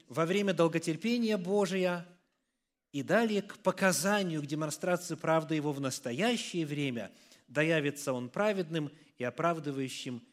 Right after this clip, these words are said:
верующего в Иисуса». Итак, сегодня наша тема в преддверии Вечери Господней: тайна благочестия.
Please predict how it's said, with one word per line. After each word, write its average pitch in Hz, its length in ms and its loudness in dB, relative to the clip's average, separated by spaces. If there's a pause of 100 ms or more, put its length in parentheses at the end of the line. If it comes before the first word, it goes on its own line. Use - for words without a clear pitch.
(240)
верующего 110 1000 -8 (560)
в 101 160 -18
Иисуса». 95 560 -14 (1200)
Итак, 175 380 -6 (400)
сегодня 135 600 -4 (1080)
наша 123 320 -10
тема 131 540 -6 (420)
в - 40 -20
преддверии 123 720 -4 (260)
Вечери 135 400 -6
Господней: 120 920 -8 (580)
тайна 131 680 -4 (840)
благочестия. - 960 -16